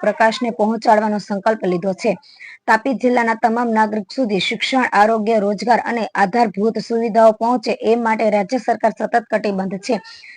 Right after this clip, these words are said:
તેઓએ હર વર્ષ વ્યક્ત કરતા કહ્યું હતું કે વિકાસ સપ્તાહ પહેલા જ તાપી જિલ્લાને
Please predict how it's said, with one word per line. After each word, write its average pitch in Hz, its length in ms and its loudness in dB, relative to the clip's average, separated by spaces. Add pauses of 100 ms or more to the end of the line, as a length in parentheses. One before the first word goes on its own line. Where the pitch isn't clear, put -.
(140)
તેઓએ 233 300 8
હર 226 340 4
વર્ષ 240 340 2 (240)
વ્યક્ત 220 300 -2 (140)
કરતા 220 320 2
કહ્યું 226 520 2
હતું 254 240 -2
કે 196 140 -2
વિકાસ 208 460 0
સપ્તાહ 226 380 2
પહેલા 240 340 4
જ 202 200 -2
તાપી 202 260 2
જિલ્લાને 220 440 0